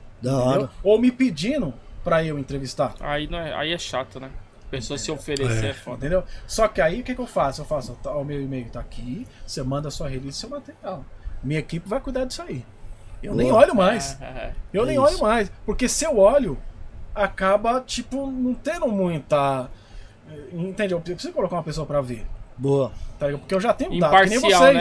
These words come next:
Speaker 3: né? Uma pessoa
Speaker 1: Sim.
Speaker 3: imparcial.
Speaker 2: É,
Speaker 1: Sim.
Speaker 2: que, que nem vocês, por exemplo. Você, a gente
Speaker 3: Acho que
Speaker 2: filmou
Speaker 3: pra
Speaker 2: essa
Speaker 3: vocês
Speaker 2: data.
Speaker 3: é pior ainda, né, mano? Porque vocês têm um colê com muita gente, né? E de
Speaker 4: Sim.
Speaker 3: repente, por questão de agenda, de tudo, você não consegue trazer tal pessoa, a pessoa acha que você não,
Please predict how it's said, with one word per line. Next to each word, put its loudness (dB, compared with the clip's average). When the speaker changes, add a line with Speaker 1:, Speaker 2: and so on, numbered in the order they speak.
Speaker 3:
né? -18
Uma -6
pessoa -2
Speaker 1:
Sim. 0
Speaker 3:
imparcial. -4
Speaker 2:
É, 10
Speaker 1:
Sim. -2
Speaker 2:
que, -4
que -4
nem 0
vocês, 0
por -4
exemplo. -6
Você, -4
a -4
gente -6
Speaker 3:
Acho 4
que -2
Speaker 2:
filmou 4
Speaker 3:
pra 8
Speaker 2:
essa 6
Speaker 3:
vocês 8
Speaker 2:
data. 10
Speaker 3:
é 6
pior 6
ainda, 4
né, 2
mano? -2
Porque -8
vocês -4
têm -4
um -4
colê -2
com -10
muita -6
gente, -8
né? -8
E -10
de -4
Speaker 4:
Sim. 0
Speaker 3:
repente, 0
por -2
questão 0
de -2
agenda, 0
de -2
tudo, -4
você -2
não 4
consegue 2
trazer 0
tal 2
pessoa, 0
a -8
pessoa -2
acha -4
que -18
você -2
não, -6